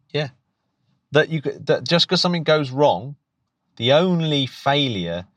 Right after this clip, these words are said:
is the failure to learn from a failure.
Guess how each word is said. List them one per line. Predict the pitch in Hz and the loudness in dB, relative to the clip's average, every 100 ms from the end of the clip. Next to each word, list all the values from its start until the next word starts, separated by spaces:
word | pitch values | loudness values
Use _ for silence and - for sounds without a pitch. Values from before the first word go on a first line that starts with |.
| _ _ 110 | _ _ -12
is | 104 | -12
the | 107 | -12
failure | - 120 120 113 107 | -2 0 0 -6 -8
to | - | -8
learn | 107 107 110 107 104 92 87 _ _ | -10 -4 -2 -2 -4 -8 -12 _ _
from | - 87 | -12 -12
a | |
failure. | 85 85 80 80 80 | -10 -12 -14 -14 -18